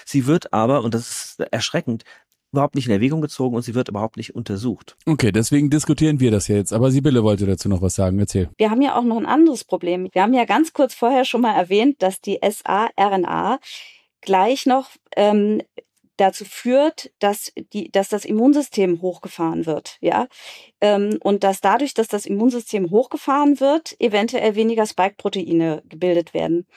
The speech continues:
Speaker 3: Nun hat man das aber so eingerichtet, dass man in die S A R N A gleich noch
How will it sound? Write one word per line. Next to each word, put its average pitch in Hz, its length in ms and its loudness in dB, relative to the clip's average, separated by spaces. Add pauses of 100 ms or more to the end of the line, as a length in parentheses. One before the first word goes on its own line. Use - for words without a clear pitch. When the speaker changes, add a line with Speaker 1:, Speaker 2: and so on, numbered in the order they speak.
(380)
Speaker 3:
Nun 240 200 2
hat 262 200 0
man 330 100 6
das 269 220 -2
aber 220 180 0
so 226 100 -2
eingerichtet, 214 880 -4
dass 208 200 0
man 208 180 -6
in 190 140 -2
die 196 120 -4
S - 320 -4
A 196 180 0
R - 280 -2
N 180 100 0
A 180 340 0
gleich 208 480 -2
noch 202 360 -2